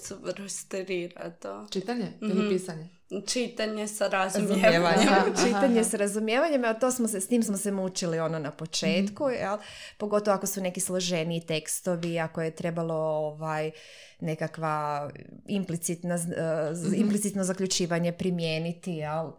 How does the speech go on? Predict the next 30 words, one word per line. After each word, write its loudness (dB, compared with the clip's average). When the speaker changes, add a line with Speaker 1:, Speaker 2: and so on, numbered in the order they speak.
Speaker 1:
I -14
kad -6
ste -14
mi -10
postavljali -4
pitanja, -10
<laughs> -20
u -4
vezi -6
tog -8
teksta -6
i -6
onda -6
bio -10
sam, -10
znam -4
da 2
se -6
ne -4
bi -6
polovice -2
sje-, -10
možda -2
bi -2
se -6
sjetila -2
ne -2
zadnje 0
rečenice, -4
Speaker 2:
Mhm. 2